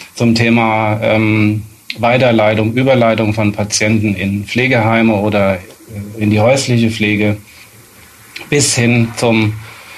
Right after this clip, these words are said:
sogenannten dualen Studiengang. Das heißt, dass man den Beruf auch, äh, grundständig, äh, studieren kann. Das ist die eine Möglichkeit. Die andere Möglichkeit, das ist, dass man's mit einer Ausbildung kombiniert. Das heißt, dass man die Ausbildung bekommt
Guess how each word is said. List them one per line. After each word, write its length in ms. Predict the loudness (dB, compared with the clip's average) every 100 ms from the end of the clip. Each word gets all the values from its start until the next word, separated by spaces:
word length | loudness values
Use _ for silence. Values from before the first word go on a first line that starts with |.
| -18
sogenannten 560 | -4 0 2 4 4 4
dualen 360 | 2 2 2 0
Studiengang. 640 | 0 0 2 2 2 0
Das 140 | 0
heißt, 180 | 0 0
dass 160 | -2 0
man 160 | -2
den 160 | -2 -2
Beruf 300 | -2 -2 -2
auch, 340 | 0 0 -2 -14 -20 -18 -18 -20 -8 -2
äh, 160 | 0 0
grundständig, 840 | 2 2 2 0 0 2 0 -2
äh, 320 | -4 -4 -2 -2
studieren 480 | -2 0 0 2
kann. 360 | 2 0 2 0 -2 -14 -20 -18
Das 100 | -16
ist 60 | -4
die 80 |
eine 200 | 0 2
Möglichkeit. 580 | 2 2 0 -4 -2 -2
Die 80 | 0
andere 200 | 0 2
Möglichkeit, 520 | 0 0 -4 -2 -2
das 200 | -2 -4
ist, 420 | -4 -4 -6 -4
dass 180 | -4 -2
man's 320 | 0 0 0
mit 140 | -2 -2
einer 240 | 0 0
Ausbildung 560 | 2 0 0 0 0 0
kombiniert. 600 | 0 0 0 0 0 0
Das 140 | -4
heißt, 180 | -4 -4
dass 140 | -4
man 100 | -4
die 100 | -2
Ausbildung 540 | 0 0 0 -2 0 -2
bekommt 400 | -2 0 0